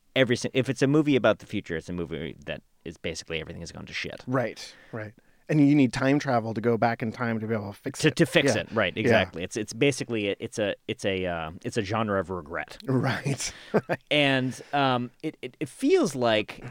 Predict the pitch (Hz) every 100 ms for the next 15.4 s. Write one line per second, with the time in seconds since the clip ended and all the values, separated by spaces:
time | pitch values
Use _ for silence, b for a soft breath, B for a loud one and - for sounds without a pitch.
0 | - - 117 139 139 131 139 139 120 -
1 | - _ _ _ _ _ _ 123 113 104
2 | 92 95 - _ _ - 135 131 165 160
3 | 147 120 101 - - - _ 107 - -
4 | 190 104 92 90 78 - 139 - 98 95
5 | 92 90 85 87 101 87 87 - - 107
6 | 98 104 95 107 101 98 90 92 90 95
7 | 95 98 95 87 _ _ _ _ _ _
8 | _ _ _ _ - 107 104 98 90 -
9 | _ _ - 107 101 - 98 90 87 85
10 | 95 92 85 87 92 92 95 92 - 85
11 | - 92 87 85 82 _ _ 104 101 -
12 | 90 85 - 87 90 92 95 - 87 85
13 | 78 76 - 95 - - 95 - 95 -
14 | 95 - 175 135 147 104 113 101 95 101
15 | 98 90 82